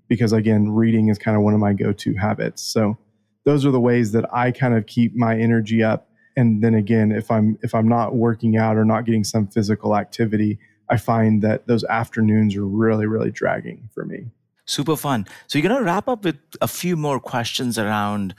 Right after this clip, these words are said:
Speaker 2: macro trends, what's happening in the market as you see, you know, Nasdaq has been down for the year, and yesterday,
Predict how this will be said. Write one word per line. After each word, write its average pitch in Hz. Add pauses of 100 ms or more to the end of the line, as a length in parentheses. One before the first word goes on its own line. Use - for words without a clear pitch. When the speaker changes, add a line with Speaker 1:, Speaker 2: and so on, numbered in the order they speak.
(160)
Speaker 2:
macro 120
trends, 98
what's -
happening 127
in 104
the 98
market 101
as 90
you 90
see, 101 (480)
you 98
know, 101
Nasdaq 104
has -
been 95
down 104
for 95
the 95
year, 95 (160)
and 90
yesterday, 92